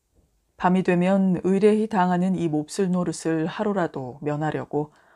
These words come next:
저녁 설거지를 마치던 마트에 아무도 몰래 헛간으로 숨었었다.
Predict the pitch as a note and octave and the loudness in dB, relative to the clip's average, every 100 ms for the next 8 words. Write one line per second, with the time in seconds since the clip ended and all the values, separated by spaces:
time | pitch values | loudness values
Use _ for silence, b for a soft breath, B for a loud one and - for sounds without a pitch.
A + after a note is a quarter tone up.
0 | b b - F#3 G3+ G3 A#3+ A#3+ A3+ G#3+ | b b 0 2 2 2 2 4 4 4
1 | A3 E3+ D#3 - F#3+ F#3 F3+ - - E3 | 4 2 -2 -2 0 2 0 -2 -6 -4
2 | D#3+ D3+ - - E3+ F3 F#3 A#3 G3+ F3 | -2 -4 -10 -8 -2 0 2 2 2 2
3 | F3 F3 E3 A3 - G#3 D3+ C#3+ - D#3+ | 2 0 -2 -4 0 0 0 -4 -4 -6
4 | D#3+ D3+ D3+ - C#3 | -4 -8 -10 -12 -12